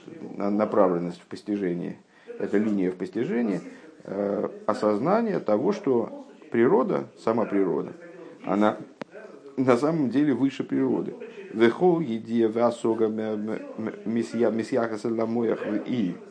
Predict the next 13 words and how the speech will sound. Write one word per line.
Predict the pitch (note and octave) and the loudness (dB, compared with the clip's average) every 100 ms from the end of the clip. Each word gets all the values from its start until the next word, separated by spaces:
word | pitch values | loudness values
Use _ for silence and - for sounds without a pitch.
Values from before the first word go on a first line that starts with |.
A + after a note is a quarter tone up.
| - - - | -20 -18 -12
теперь | - F#2 | -6 -2
мы | F#2 | -2
заканчиваем, | F#2 G2+ G2+ - G2 G2+ - - - - | -2 -2 -2 -4 -8 -10 -18 -20 -20 -10
наконец, | - A2 A2 G2 | -2 2 4 2
этот | F2+ G2 | 0 -2
вопрос, | G2 F#3+ G3 | 0 2 0
который | G2 G2 | -2 -2
получился | F2 G2 F#2 F2+ | -2 -4 -4 -6
достаточно | F#2+ G2 F2+ G2+ | -6 -4 -4 -6
длинным. | G#2 A#2+ F#2 - - - - C4 - - - | -4 -2 -2 -4 -10 -12 -12 -12 -12 -16 -10
Так | - G#2+ | -4 2
вот, | A2 | 2
любое, | A#2 A#2+ E3+ D#3 B2+ B2 | 4 4 6 6 6 2